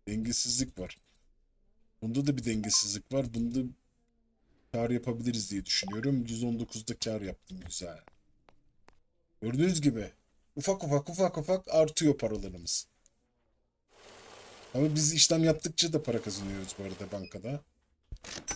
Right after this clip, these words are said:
İşte kayıt oluştururken,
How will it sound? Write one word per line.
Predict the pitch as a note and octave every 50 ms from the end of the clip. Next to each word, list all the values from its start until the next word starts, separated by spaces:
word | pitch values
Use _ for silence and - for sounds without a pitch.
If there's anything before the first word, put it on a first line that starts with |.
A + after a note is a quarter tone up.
| C6+ C6+ C6+ - - C6+ C6+ C6+ C6+ C6+ C6+ - - _ _ _ _ _ _ _ _ _ _ - - _ _ _ _ _ _ - - _ _ _ _ _ _ _ - -
İşte | - - - A2+ -
kayıt | - C3 B2+ B2 B2 B2+
oluştururken, | B2 A#2+ A#2+ - - - B2+ A#2+ A#2+ A2+ - - - G2 F#2+ G#2